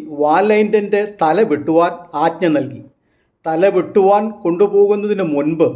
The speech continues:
വാലന്റൈൻ ആ പെൺകുട്ടിക്ക് "From your Valentine"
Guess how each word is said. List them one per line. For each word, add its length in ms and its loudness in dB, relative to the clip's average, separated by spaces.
വാലന്റൈൻ 800 2
ആ 160 -2
പെൺകുട്ടിക്ക് 880 -2
"From 280 0
your 380 2
Valentine" 720 2